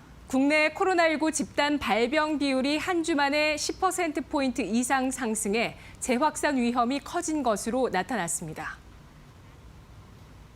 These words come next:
어제 중앙방역대책본부에 따르면 지난 한 주간 발생한 코로나 일구 확진자 삼천백예순한 명 가운데 집단 감염은 삼십이점칠 퍼센트를 차지해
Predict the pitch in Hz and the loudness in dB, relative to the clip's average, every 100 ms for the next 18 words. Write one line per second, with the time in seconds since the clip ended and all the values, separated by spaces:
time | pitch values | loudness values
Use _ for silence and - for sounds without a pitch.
0 | - - - - - - - - - 208 | -20 -20 -20 -20 -20 -20 -20 -20 0 2
1 | 220 294 285 294 320 302 294 294 294 233 | 4 2 4 4 4 4 4 2 2 0
2 | 277 277 240 254 247 220 202 226 262 262 | 0 0 2 2 2 2 2 2 2 2
3 | 233 240 285 285 262 262 269 214 190 226 | 2 2 2 0 2 2 2 2 2 2
4 | 240 269 269 339 330 302 269 285 302 - | 2 2 0 0 2 2 2 2 0 0
5 | 240 226 240 233 - 339 330 320 285 269 | 0 2 2 2 0 -4 0 0 2 0
6 | 196 190 254 254 320 320 311 254 202 170 | 0 0 0 -2 0 0 2 2 2 0
7 | 196 190 151 - - - - 240 - 294 | 0 -2 -4 -12 -20 -6 -2 0 2 2
8 | 294 262 254 247 311 320 359 349 285 277 | 4 4 4 2 0 -2 -2 -2 0 0
9 | 262 285 285 - 359 349 330 339 262 254 | 0 -2 0 -2 -2 0 0 0 -2 0
10 | 254 285 240 220 214 156 | -2 -2 -2 0 0 -2